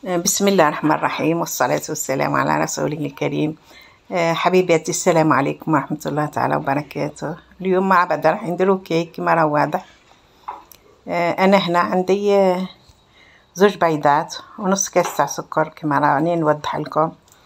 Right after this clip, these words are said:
آه، شوية تاع لافاني، آه، مغيرفة تاع لافاني. لا عندكم ساشي تاع لي ساشي، ديروا ساشي تاع لافاني.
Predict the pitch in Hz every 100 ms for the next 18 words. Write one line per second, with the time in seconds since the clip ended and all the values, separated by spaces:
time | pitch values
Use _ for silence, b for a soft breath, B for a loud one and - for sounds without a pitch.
0 | b b b - 165 160 - 185 185 185
1 | 175 160 151 147 151 151 143 - - _
2 | _ _ _ _ _ _ _ _ _ _
3 | _ _ _ _ _ _ _ - 214 185
4 | 180 175 170 190 185 185 175 160 156 151
5 | 151 160 190 202 220 208 208 - 202 -
6 | 202 196 196 180 190 190 202 240 226 226
7 | 196 - 170 - 160 156 151 143 143 139
8 | 156